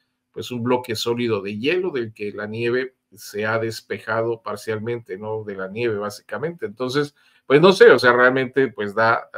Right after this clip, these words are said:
la ilusión de que sea un gran portal o un, una puerta, pero, pues, no hay manera de confirmar que podría ser en realidad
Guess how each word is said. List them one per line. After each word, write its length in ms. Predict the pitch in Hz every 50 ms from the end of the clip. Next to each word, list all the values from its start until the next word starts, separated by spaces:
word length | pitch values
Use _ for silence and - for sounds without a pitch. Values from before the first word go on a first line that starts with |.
| 104
la 160 | 104 104 104
ilusión 500 | 104 101 101 104 101 - - 113 113 117
de 140 | 113 113 104
que 100 | - 104
sea 220 | 101 - 107 104 107
un 180 | 107 107 107
gran 280 | 104 110 110 107 107 -
portal 520 | 127 127 123 123 - 147 139 139 156 -
o 60 | -
un, 240 | 117 110 110 104 - _ _
una 220 | - 110 104 101 -
puerta, 560 | - 131 135 127 117 107 131 139 160 160 - _ _ _ _ _ _ _ _ _ _
pero, 320 | 104 110 120 127 131 131
pues, 480 | - 117 117 120 113 113 - - - -
no 280 | 101 101 101 107 107 113
hay 100 | 113 110
manera 420 | 110 104 104 104 110 110 110 107 101
de 120 | 98 95
confirmar 680 | - 104 98 92 - 101 95 101 107 110 110 110 107 -
que 120 | - 110
podría 480 | 107 - - 101 101 98 104 107 104 101
ser 240 | - 110 110 107
en 120 | 104 101 98
realidad 520 | 104 107 107 107 107 101 101 101 101 -